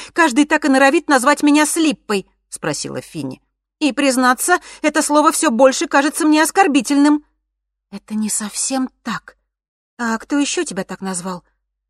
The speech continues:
Роу Сфинкс? Не обращай внимания, он всегда говорит ерунду, когда красуется перед очередной своей девицей».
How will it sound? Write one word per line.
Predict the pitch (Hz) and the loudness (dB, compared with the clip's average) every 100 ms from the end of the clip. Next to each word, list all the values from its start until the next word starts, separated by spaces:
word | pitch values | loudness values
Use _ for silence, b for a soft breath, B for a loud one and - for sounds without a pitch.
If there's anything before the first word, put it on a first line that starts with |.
| _ | _
Роу | 220 208 208 | -4 -2 -2
Сфинкс? | - - 392 - - _ _ _ _ _ - | -4 -6 -6 -6 -10 _ _ _ _ _ -4
Не | 311 | -2
обращай | 226 214 - 175 | -2 -6 -8 -8
внимания, | 185 170 170 170 b b b | -8 -10 -10 -14 b b b
он | 269 254 | -4 -2
всегда | 302 233 208 | -2 -2 -4
говорит | 175 185 180 - | -4 -6 -8 -8
ерунду, | 190 196 208 277 b b - | -6 -4 -2 -2 b b -8
когда | - 208 | -4 -4
красуется | - 190 - 277 220 - - B - | -4 -6 -4 -4 -4 -6 -8 B -6
перед | 220 185 | -4 -4
очередной | - 208 185 208 | -4 -6 -4 -4
своей | - 196 185 180 | -4 -4 -4 -4
девицей». | 226 202 156 - 160 | -4 -4 -6 -8 -10